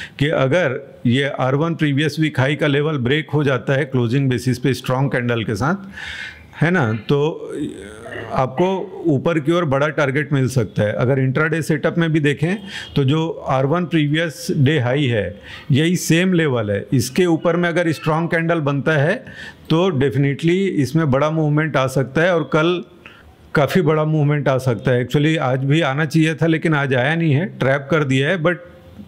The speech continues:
कल का Sure है कि कल monthly expiry है तो monthly contract पूरा settle होगा तो बहुत बड़ा मूव आना ही है, वो चाहे ऊपर की ओर आए चाहे नीचे की ओर आए, जिस भी डायरेक्शन में आएगा बड़ा मूव आएगा। तो कल का first half देखना पड़ेगा।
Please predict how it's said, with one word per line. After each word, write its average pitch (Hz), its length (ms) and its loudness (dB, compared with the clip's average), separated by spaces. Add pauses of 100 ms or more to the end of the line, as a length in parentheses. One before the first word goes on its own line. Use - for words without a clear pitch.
(220)
कल 165 220 2
का 180 200 2 (380)
Sure 160 360 2
है 156 140 0
कि 170 160 -2
कल 151 200 2
monthly 143 400 2 (420)
expiry 147 480 0
है 160 120 0 (400)
तो 147 60 2
monthly 131 360 2
contract 156 520 -2
पूरा 160 260 0
settle 143 400 0
होगा 151 260 0
तो 165 100 -2
बहुत 120 260 0
बड़ा 143 240 0
मूव 151 240 -2
आना 113 200 0
ही 107 140 0
है, 92 140 -2 (440)
वो 139 180 2
चाहे 135 260 0
ऊपर 135 320 0
की 165 140 0
ओर 170 140 0 (180)
आए 151 160 2
चाहे 151 260 0
नीचे 135 300 0
की 127 140 -2
ओर 113 200 0
आए, 104 120 0
जिस 131 220 2
भी 147 120 0
डायरेक्शन 139 480 0
में 151 120 2
आएगा 147 180 0
बड़ा 131 220 0
मूव 123 260 0
आएगा। 98 360 0 (360)
तो 139 100 2
कल 151 220 2
का 156 200 0
first - 600 -4
half 143 240 0
देखना 135 320 0
पड़ेगा। 139 400 0